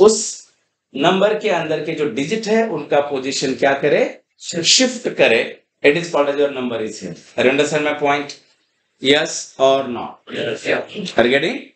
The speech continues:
Speaker 1: चलिए, नेक्स्ट, ये हो गया। हाँ, यस। अभी सबसे important point ये है, ये कॉन्सेप्ट clear हो गया।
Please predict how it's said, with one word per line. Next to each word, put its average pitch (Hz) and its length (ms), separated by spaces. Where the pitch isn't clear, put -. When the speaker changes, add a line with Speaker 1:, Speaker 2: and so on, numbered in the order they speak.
Speaker 1:
चलिए, 98 480
नेक्स्ट, - 680
ये 123 120
हो 147 160
गया। 170 400
हाँ, 214 420
यस। 113 460
अभी 202 220
सबसे 262 760
important 220 540
point 202 280
ये 180 180
है, 113 400
ये 160 100
कॉन्सेप्ट 196 460
clear 208 200
हो 208 120
गया। 202 320